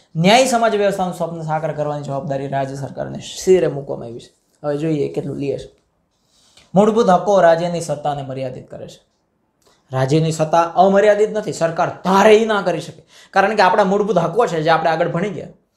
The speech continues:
એ બધા હક આપણને મળવા જોઈએ ને સરકારે ચખ મારીને આપવા પડે આપણને એ બધા હક, એટલે એની સત્તા મર્યાદિત થઈ જાય ત્યાં. જ્યારે રાજ્યનીતિના માર્ગદર્શક સિદ્ધાંતો રાજ્યની સત્તાને વિસ્તારે છે.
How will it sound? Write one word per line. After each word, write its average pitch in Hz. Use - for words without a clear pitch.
એ -
બધા 175
હક 202
આપણને 240
મળવા 262
જોઈએ 190
ને -
સરકારે 208
ચખ 233
મારીને 233
આપવા 233
પડે 233
આપણને 208
એ 180
બધા 160
હક, 135
એટલે 160
એની 175
સત્તા 175
મર્યાદિત 247
થઈ 185
જાય 143
ત્યાં. -
જ્યારે 214
રાજ્યનીતિના 262
માર્ગદર્શક 214
સિદ્ધાંતો 180
રાજ્યની 151
સત્તાને 170
વિસ્તારે -
છે. -